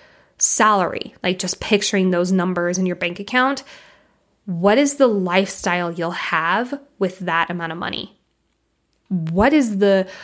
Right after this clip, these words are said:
opportunities or the feelings or the, the trips, the relationships you'll have with that type of money?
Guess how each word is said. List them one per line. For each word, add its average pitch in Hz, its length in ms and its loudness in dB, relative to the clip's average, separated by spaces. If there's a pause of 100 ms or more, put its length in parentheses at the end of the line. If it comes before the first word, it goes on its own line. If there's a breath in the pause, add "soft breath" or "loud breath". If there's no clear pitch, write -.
(140 loud breath)
opportunities 196 1000 0
or 190 180 -4
the 180 120 -8
feelings 196 720 0
or 185 140 0
the, 185 220 0 (360 loud breath)
the 180 640 0 (320)
trips, - 600 -2
the 190 160 0
relationships 208 880 0
you'll 196 120 4
have 190 540 -2 (360 loud breath)
with 208 220 2
that 185 260 2
type 185 240 -4
of 202 120 -2
money? 226 420 -6